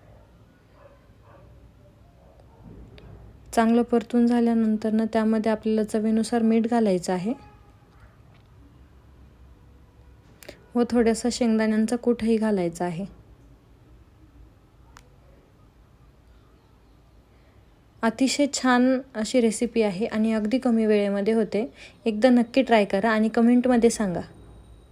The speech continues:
आता याचे वडे बनवून घेतलेले आहे. आपण ते भगर आणि साबुदाण्याचं जे पीठ बनवलेलं होतं त्यामध्ये चवीनुसार मीठ टाकलेलं आहे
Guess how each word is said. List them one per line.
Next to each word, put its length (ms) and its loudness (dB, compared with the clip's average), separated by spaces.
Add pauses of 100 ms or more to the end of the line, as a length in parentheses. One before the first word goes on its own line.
(1500)
आता 160 -2
याचे 260 0
वडे 240 2
बनवून 360 2
घेतलेले 400 0
आहे. 240 -2 (1000)
आपण 340 4
ते 60 8
भगर 380 4
आणि 340 2 (1300)
साबुदाण्याचं 760 4
जे 160 2 (120)
पीठ 180 2
बनवलेलं 460 2
होतं 240 0
त्यामध्ये 360 0
चवीनुसार 580 0
मीठ 320 2
टाकलेलं 400 -2
आहे 240 -4